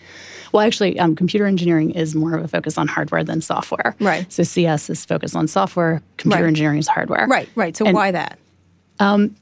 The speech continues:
Speaker 1: I'd say two things. One, really wanting to understand at, like, the most basic component chip level,
Speaker 2: Mm-hmm.
Speaker 1: how bits and bytes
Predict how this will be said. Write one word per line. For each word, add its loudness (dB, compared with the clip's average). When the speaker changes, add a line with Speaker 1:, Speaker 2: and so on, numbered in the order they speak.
Speaker 1:
I'd 2
say 2
two -2
things. 2
One, 4
really 2
wanting 2
to -4
understand -4
at, -2
like, -8
the -2
most -2
basic -6
component -2
chip -8
level, 0
Speaker 2:
Mm-hmm. -2
Speaker 1:
how 2
bits 0
and 2
bytes -2